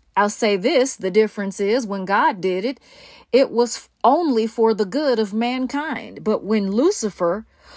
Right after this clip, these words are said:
who is also called Satan and the devil, did it, it was for the destruction of mankind. Some of you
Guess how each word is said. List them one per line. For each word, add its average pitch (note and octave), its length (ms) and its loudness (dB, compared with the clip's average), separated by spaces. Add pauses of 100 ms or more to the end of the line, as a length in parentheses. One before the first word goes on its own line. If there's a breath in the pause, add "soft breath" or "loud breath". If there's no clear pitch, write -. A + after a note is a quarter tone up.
(160 loud breath)
who C#4 180 4
is G#3+ 160 4
also A#3+ 420 4
called F#3+ 400 0
Satan B3 440 -2
and F#3+ 180 -4
the F3+ 80 -2
devil, A3 380 0
did F3+ 260 -2
it, G3 100 0
it A3+ 140 4
was B3+ 180 -4
for C4+ 200 -2
the B3+ 100 -6
destruction C#4+ 640 -2
of F3 140 -6
mankind. D3 880 -12 (2250 soft breath)
Some G#4 380 2
of C4+ 220 4
you G#3+ 560 0